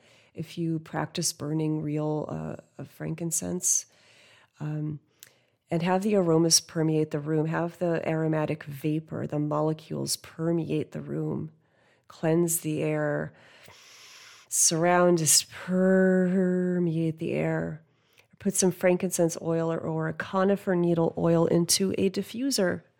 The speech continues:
an aromatherapy diffuser. One drop of oil on a cotton pad or tucked under you as you ease into child's pose or get into alligator pose. And go ahead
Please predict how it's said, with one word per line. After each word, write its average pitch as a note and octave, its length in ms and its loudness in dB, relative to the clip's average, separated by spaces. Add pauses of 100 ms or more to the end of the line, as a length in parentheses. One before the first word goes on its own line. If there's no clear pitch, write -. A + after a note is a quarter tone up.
(280)
an E3 80 -6
aromatherapy F3 720 -4
diffuser. G3+ 680 -8 (640)
One F#3 180 4
drop F3+ 380 0 (280)
of E3 120 -2
oil E3 520 0 (920)
on D#3+ 100 -2
a D3 40 -2
cotton F3+ 380 2
pad F#3 380 0
or D#3+ 80 4
tucked F3 360 -2
under F3+ 260 4
you F#3 280 0
as D#3+ 240 -2
you D#3+ 120 -2 (120)
ease F3+ 460 0
into D#3 340 -2
child's D3+ 580 -6
pose D3+ 760 -8 (400)
or D#3 60 -14
get D#3+ 340 -4
into - 320 -6
alligator D#3+ 580 -4
pose. E3 680 -10 (580)
And F3 160 -4
go F#3+ 180 0
ahead G3 540 -2